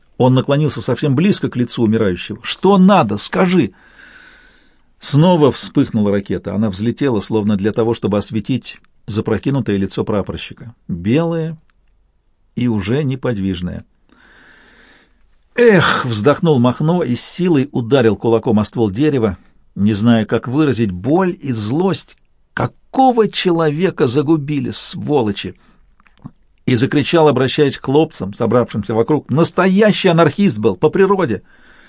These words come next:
«Заспокойся, Нестор». Григорий обнял его и прошептал на ухо: «У тебя из ноги кровь текёт». «Так перетяни,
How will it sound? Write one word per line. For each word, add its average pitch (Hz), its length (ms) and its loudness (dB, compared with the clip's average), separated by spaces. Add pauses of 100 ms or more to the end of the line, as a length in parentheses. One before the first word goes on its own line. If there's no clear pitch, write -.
(500)
«Заспокойся, 107 600 -2
Нестор». 104 380 -4 (500)
Григорий 107 440 -2
обнял 120 360 -2
его 104 240 -4
и - 120 -12
прошептал 101 460 -6
на 110 160 0
ухо: 104 260 -10
«У 104 100 -6
тебя 101 360 -2
из 98 160 -4
ноги 107 300 -2
кровь 117 300 -4
текёт». - 400 -12 (720)
«Так - 160 0
перетяни, 196 680 2